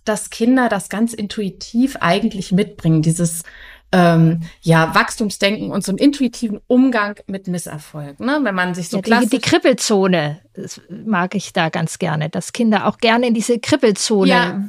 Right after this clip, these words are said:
Speaker 2: wollen.
Speaker 1: Genau, ja, das,
Speaker 2: Ja.
Speaker 1: das sind ja wichtige
Speaker 2: Ja.
Speaker 1: Selbsterfahrungs-, ähm, Momente.
Speaker 2: Ja.
Speaker 1: Und wer ein Kleinkind beim Lernen beobachtet, sieht, dass das in uns angelegt ist, damit umzugehen, ne? Wenn Dinge
Speaker 2: Ja.
Speaker 1: nicht gleich klappen und wenn man das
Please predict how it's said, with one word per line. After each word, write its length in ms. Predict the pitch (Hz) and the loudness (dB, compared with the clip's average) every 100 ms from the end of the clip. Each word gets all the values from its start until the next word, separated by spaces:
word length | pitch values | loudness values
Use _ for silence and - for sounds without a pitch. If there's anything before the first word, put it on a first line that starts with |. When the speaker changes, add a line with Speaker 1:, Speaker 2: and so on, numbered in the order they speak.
| - | -8
Speaker 2:
wollen. 640 | 180 220 247 247 214 165 | -8 -2 2 4 4 2
Speaker 1:
Genau, 260 | 170 277 269 - | 0 -2 -2 -2
ja, 240 | 269 339 302 | -2 -2 -2
das, 120 | 233 | -2
Speaker 2:
Ja. 100 | 240 | 0
Speaker 1:
das 140 | 226 262 | 0 -2
sind 140 | 285 | -2
ja 200 | 240 202 | -2 -2
wichtige 360 | 277 302 294 247 | -6 -4 -4 -4
Speaker 2:
Ja. 60 | |
Speaker 1:
Selbsterfahrungs-, 840 | 233 208 - - 165 160 170 165 - | -4 -8 -10 -8 -6 -4 -6 -8 -6
ähm, 340 | 180 170 160 165 | -2 0 0 -2
Momente. 640 | 185 170 160 170 170 196 226 | 0 2 2 2 0 0 -2
Speaker 2:
Ja. 220 | 208 220 208 | -6 -6 2
Speaker 1:
Und 180 | 233 208 | 4 4
wer 140 | 220 | 4
ein 140 | 262 262 | 2 0
Kleinkind 640 | 202 180 269 311 285 254 | -2 0 0 -2 0 0
beim 240 | 220 202 190 | 0 0 2
Lernen 420 | 185 220 277 233 | 2 4 4 2
beobachtet, 800 | 208 190 247 208 151 - 170 - | -4 -4 -4 -2 -6 -6 -8 -4
sieht, 320 | 226 277 302 | 0 0 0
dass 140 | 190 | -4
das 180 | 190 165 | -6 -4
in 140 | - 247 | 0 0
uns 220 | 175 - | 0 -4
angelegt 520 | 202 240 175 156 151 | 0 0 0 -2 -4
ist, 180 | - - | -10 -4
damit 260 | 165 165 180 | -2 -2 0
umzugehen, 560 | 240 - - - - | -2 -2 -14 -16 -8
ne? 120 | - 262 | -2 0
Wenn 160 | 175 160 | 2 2
Dinge 200 | 226 208 | 2 4
Speaker 2:
Ja. 60 | |
Speaker 1:
nicht 200 | 247 - | 2 0
gleich 260 | 160 131 - | -6 -10 -10
klappen 360 | - 147 - - | -8 -8 -8 -6
und 240 | 208 196 | -6 -4
wenn 240 | 170 233 - - - - | -2 -2 -4 -14 -20 -6
man 200 | - 208 | 0 2
das 240 | 233 233 | 2 0